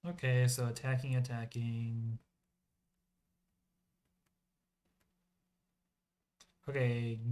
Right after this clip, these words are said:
going deep with this tank seems like a, not the g-, best idea 'cause it still gets hit by the Beecopter. Um, it,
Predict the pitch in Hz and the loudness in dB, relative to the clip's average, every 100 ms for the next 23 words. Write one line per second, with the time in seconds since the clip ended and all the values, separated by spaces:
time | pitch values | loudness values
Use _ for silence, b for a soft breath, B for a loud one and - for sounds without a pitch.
0 | 117 - 160 196 151 127 185 196 240 214 | 0 4 8 8 6 6 4 4 2 4
1 | 196 - 143 147 156 156 139 143 131 123 | 4 2 0 0 0 -2 -2 -2 2 4
2 | 117 110 110 117 _ _ _ _ 127 143 | 4 2 -4 -8 _ _ _ _ 2 4
3 | 147 131 120 135 127 127 127 131 123 120 | 2 0 -4 -4 2 6 6 6 4 4
4 | 117 117 117 - - 160 170 - 151 - | 2 0 0 -2 2 4 4 4 2 4
5 | 127 110 117 123 131 131 151 151 151 _ | 2 2 -4 0 0 0 -2 -6 -8 _
6 | _ _ _ _ _ _ _ - 123 120 | _ _ _ _ _ _ _ -2 2 4
7 | 117 117 123 135 143 | 4 2 0 -2 -4